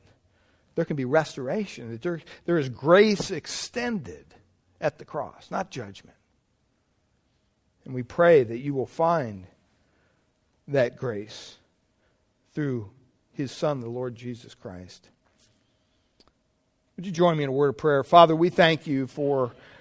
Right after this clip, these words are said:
our time this morning. Lord, I know that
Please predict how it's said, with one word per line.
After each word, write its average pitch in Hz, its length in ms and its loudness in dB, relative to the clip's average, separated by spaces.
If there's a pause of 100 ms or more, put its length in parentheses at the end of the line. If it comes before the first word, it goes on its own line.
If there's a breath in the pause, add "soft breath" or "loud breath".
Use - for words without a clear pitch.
(160 soft breath)
our 151 160 6
time 156 300 4
this 139 200 -8
morning. 156 440 0 (2500 soft breath)
Lord, 165 300 8
I 151 100 8
know 180 340 10
that 139 460 2